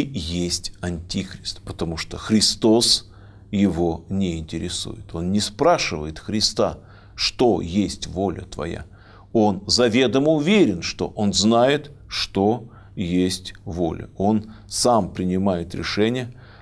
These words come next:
а волю Христа творить не собирается, распинаться не собирается, отсекать свою волю, там, отречься себя и взять крест он не собирается. Поэтому он такой маленький антихрист с маленькой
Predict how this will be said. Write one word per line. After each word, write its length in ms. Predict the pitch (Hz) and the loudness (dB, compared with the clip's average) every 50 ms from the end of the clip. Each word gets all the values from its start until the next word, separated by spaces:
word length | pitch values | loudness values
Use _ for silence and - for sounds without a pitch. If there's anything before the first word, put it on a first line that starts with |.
| - - | -14 -6
а 500 | - 95 92 90 87 87 87 85 80 - - - | -2 0 2 2 2 2 0 -2 -4 -6 -8 -8
волю 340 | - 95 107 113 107 98 92 | 0 2 4 4 4 4 2
Христа 600 | 82 - 90 92 82 - - - 104 104 107 107 | -2 -4 -6 -4 -4 -4 0 2 2 2 2 2
творить 460 | 104 - - 78 80 87 90 82 85 | -2 -6 -8 -6 -4 -4 -4 -4 -6
не 80 | 82 80 | -8 -8
собирается, 880 | - - 80 78 80 78 82 98 110 117 120 113 - - - - - - - - - - - - - - | -6 -6 -6 -6 -6 -2 0 2 4 4 2 2 0 -2 -2 -4 -8 -16 -16 -20 -20 -20 -20 -20 -6 -2
распинаться 760 | 98 104 - - - 117 113 120 120 113 107 - - 87 | -2 -2 -2 0 2 2 4 4 4 4 2 0 -4 -6
не 100 | 78 78 | -6 -6
собирается, 920 | - - - 82 85 85 85 98 107 113 117 117 110 113 - - - 104 - - - - - - - | -6 -6 -6 -4 -4 -2 0 4 4 6 4 4 2 0 -4 -6 -6 -8 -12 -14 -18 -20 -20 -14 -8
отсекать 580 | - 95 95 - - 110 - - 143 143 - - | -8 -4 -2 0 0 2 4 4 4 4 2 0
свою 360 | - 104 98 98 98 98 95 | -2 -2 0 0 0 0 2
волю, 360 | 87 101 123 127 117 101 90 | 2 4 4 4 4 4 2
там, 300 | - - - 78 78 76 | -2 -6 -8 -8 -8 -8
отречься 520 | 78 78 - - 104 113 110 107 - 92 85 | -10 -8 0 2 2 2 2 2 -2 -2 -2
себя 420 | - - 92 90 85 110 110 101 | -4 -4 -4 0 2 4 4 4
и 80 | 87 80 | 2 0
взять 360 | 80 82 98 98 90 - - | -2 -2 -2 -2 -2 -2 -6
крест 420 | - 101 101 95 87 - - - | -4 -2 -2 0 -2 -2 0 2
он 180 | 117 110 98 90 | 2 2 2 0
не 80 | 85 82 | -2 -4
собирается. 760 | - - 90 82 87 90 101 117 123 131 127 - - - - - - - - - - - - - | -4 -4 -2 -2 0 2 2 4 2 2 2 0 -2 -2 -2 -8 -16 -20 -20 -20 -20 -20 -4 2
Поэтому 380 | 107 104 101 101 - 92 87 | 2 2 2 2 0 -2 -2
он 100 | 87 82 | -4 -4
такой 280 | 80 90 87 - 90 87 | -6 -6 -4 -2 -4 -2
маленький 600 | 87 90 104 117 120 131 131 123 127 - 101 101 - - - | 0 2 4 4 4 2 0 -2 -6 -8 -10 -12 -12 -10 -6
антихрист 760 | 98 87 80 80 - 110 113 117 - - 107 87 - - - - | -6 -6 -6 -4 0 0 0 2 2 0 -2 -2 -4 -6 -12 -10
с 160 | - - - | -10 -8 -4
маленькой 640 | 92 85 87 90 92 92 92 92 - 90 85 95 | -2 -2 0 0 0 -2 -4 -4 -6 -6 -6 -6